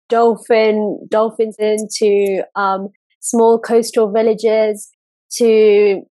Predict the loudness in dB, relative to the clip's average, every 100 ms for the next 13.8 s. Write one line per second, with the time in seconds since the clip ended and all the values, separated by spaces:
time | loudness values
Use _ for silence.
0 | _ _ _ -10 -4 -2 0 0 -2 -6
1 | -2 -2 -2 -8 -6 -4 -2 -4 -8 _
2 | _ -8 -8 -6 -4 -2 -2 -4 -2 -4
3 | -2 -4 -2 -6 -2 -2 0 -2 -2 -4
4 | -6 -6 -2 0 0 -2 -16 _ _ _
5 | _ _ 0 0 2 2 0 0 -2 -2
6 | -2 -4 -4 -6 -4 2 2 2 -2 -6
7 | -2 -2 -2 -6 -6 -4 -6 -6 -18 -20
8 | -20 -20 -20 _ 0 2 2 -2 -10 -2
9 | -2 -2 2 2 0 -4 -4 -4 -6 -8
10 | -4 -4 -4 -12 -18 -20 _ -4 -4 -6
11 | -2 2 4 4 2 0 -4 -4 0 0
12 | 0 -4 -4 -4 -8 -12 -16 _ _ _
13 | -4 -2 -2 -4 -4 -4 -6